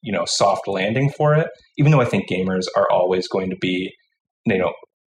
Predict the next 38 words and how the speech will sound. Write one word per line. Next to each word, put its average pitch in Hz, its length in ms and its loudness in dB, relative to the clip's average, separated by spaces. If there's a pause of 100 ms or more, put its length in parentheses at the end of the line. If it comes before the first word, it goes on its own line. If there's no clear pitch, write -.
o-, 104 260 -2
opposed 98 420 0
to - 60 -6
what 101 140 -2
they 95 80 -2
see - 180 -8
as, 92 80 -8
like, 95 140 -4
really 95 240 -2
crass 95 420 0 (140)
kind - 120 -4
of, - 80 -4
like, 110 180 -2
exploitation 98 840 -6 (400)
of 104 240 -2
the - 80 -2
gamers. 101 520 0 (640)
Um, 101 480 2 (380)
but 156 120 2
the 175 100 2
ar-, 180 240 4
other 190 180 4
part 117 160 2
of 104 80 2
it 104 60 2
is 101 120 0
you 110 60 2
mentioned 107 300 2
the - 80 -2
App 101 180 2
Store, 101 220 0
and 95 100 0
that's 92 140 -2
really 101 160 2
important 107 400 -2
too, 104 180 0
because, 107 340 -6
like, 98 260 0